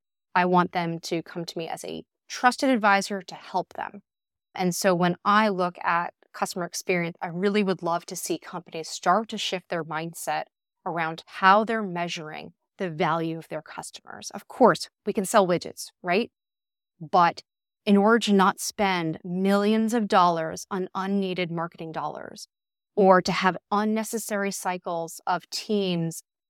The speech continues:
doing their sprints in the product space, or the marketing teams having to develop new strategies, or research teams having to develop, you know, methodologies to ensure that the program that's gonna be launched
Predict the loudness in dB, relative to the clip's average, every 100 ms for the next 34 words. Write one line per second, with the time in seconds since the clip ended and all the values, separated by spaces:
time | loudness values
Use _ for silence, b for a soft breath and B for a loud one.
0 | -2 2 2 2 -2 -2 -4 -6 -10 -12
1 | -6 -4 -4 -6 -8 -8 -6 -4 -4 -4
2 | -12 -8 -6 -6 -8 -6 -6 -2 -2 2
3 | 2 2 0 0 -4 -8 -8 -8 -8 -8
4 | -8 -4 -2 -2 -6 -6 -4 -6 -8 -6
5 | -6 -6 -8 -8 -8 -4 -2 -2 -2 -6
6 | -8 -10 -8 -8 -8 -6 -6 -4 -2 0
7 | -2 _ _ _ _ _ _ _ 0 4
8 | 6 6 2 0 -2 2 6 6 6 2
9 | -6 -6 -6 -6 -6 -6 -8 -14 -10 -4
10 | -2 0 -2 -6 -8 -10 -6 -6 -4 -4
11 | -4 -4 0 0 -2 -8